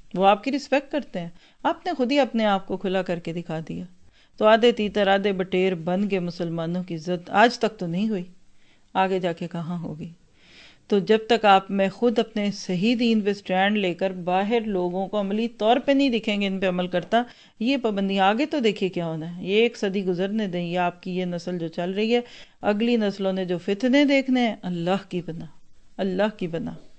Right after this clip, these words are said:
और आप और मैं उसको सिर्फ एक ही तरीके से रोक सकते हैं, अतीउल्लाह व अतीउर रसूल,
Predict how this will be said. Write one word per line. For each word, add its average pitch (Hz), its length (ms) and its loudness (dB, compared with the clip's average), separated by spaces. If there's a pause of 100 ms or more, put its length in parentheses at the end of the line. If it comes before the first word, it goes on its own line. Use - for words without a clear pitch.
(240)
और 208 120 6
आप 208 220 8
और 208 120 2
मैं 196 160 2
उसको 185 220 -2
सिर्फ 262 360 -2
एक 202 160 2
ही 202 80 -2
तरीके 175 320 -4
से 175 120 -8
रोक 165 180 -2
सकते 170 300 -6
हैं, 175 80 -2
अतीउल्लाह 170 640 -4
व 160 80 -2
अतीउर 165 300 -8
रसूल, 170 360 -14